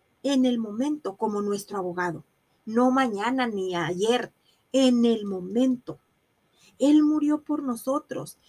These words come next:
Sin embargo, el acusador está allí, el enemigo está allí. Y algunas personas se inquietan por esa presencia maligna que quiere destruirlas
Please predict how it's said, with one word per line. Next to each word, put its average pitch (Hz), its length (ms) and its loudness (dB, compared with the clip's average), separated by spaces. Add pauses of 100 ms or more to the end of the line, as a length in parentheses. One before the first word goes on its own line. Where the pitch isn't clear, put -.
(100)
Sin 240 280 -2
embargo, 302 680 -2 (240)
el 240 260 2
acusador 214 1000 -4
está 302 280 0
allí, 254 380 -6 (320)
el 226 220 6
enemigo 208 680 0
está 302 240 -2
allí. 247 320 -10 (300)
Y 247 140 2
algunas 277 480 -2
personas 269 560 -6
se 240 80 -8
inquietan 269 560 -6
por 233 180 -4
esa 247 240 -4
presencia 247 540 -8
maligna 262 540 -4 (420)
que 233 200 2
quiere 277 420 0
destruirlas 269 880 -4